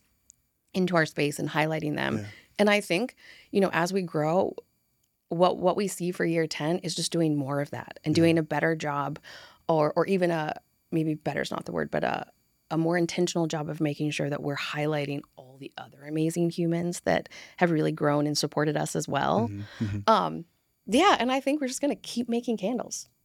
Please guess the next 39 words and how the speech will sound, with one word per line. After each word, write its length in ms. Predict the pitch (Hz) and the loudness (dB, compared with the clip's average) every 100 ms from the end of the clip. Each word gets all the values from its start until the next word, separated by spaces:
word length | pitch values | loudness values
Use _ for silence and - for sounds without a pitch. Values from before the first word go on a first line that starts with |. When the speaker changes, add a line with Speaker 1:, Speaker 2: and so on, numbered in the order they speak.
| _ - - - - | _ -20 -20 -20 -14
Speaker 2:
That's, 220 | - - - _ | -6 -6 -8 _
that's 160 | - - | -6 -2
what 100 | 123 | -2
excites 440 | - 135 123 - | 2 0 0 -4
me 100 | 127 | -4
about 220 | 120 117 117 | -2 -4 -4
what 140 | 120 | -4
you 100 | 117 | -4
guys 260 | 127 120 120 | -2 -2 -2
are 80 | |
doing. 360 | 117 123 120 120 | -4 -2 -2 -2
And, 180 | 113 113 | -4 -4
and 120 | 127 123 | 0 2
like 160 | 127 | 2
a 60 | 135 | 2
lot 220 | 135 151 | 4 4
of 100 | 139 | 4
entrepreneurs, 960 | 110 98 - - 107 104 107 104 - - - | 0 -4 -8 -8 -8 -6 -8 -10 -10 -12 -4
uh, 220 | 107 107 - - - _ _ | -4 -4 -8 -20 -20 _ _
uh, 80 | 123 113 - | -10 -10 -12
y-, 120 | - - - - | -14 -14 -14 -6
yeah, 200 | 139 151 | 0 2
you're 220 | 117 135 | 4 6
out 160 | 135 - | 6 6
there 160 | 135 | 0
to 140 | 123 131 | 2 0
have 100 | 123 | 2
a 60 | |
business. 500 | 117 120 131 123 - | 2 -2 -2 -6 -4
You 80 | 117 | -2
want 160 | 110 113 | -2 -4
the 60 | |
business 340 | 110 113 117 - | -4 -4 -4 -2
to 80 | |
make 220 | 117 113 113 | -2 -2 -2
money. 240 | 110 110 | -4 -4
That's, 300 | 107 104 - | -4 -4 -4
that's 220 | - 113 | -4 -10
Speaker 1:
Yeah. 60 | - | -10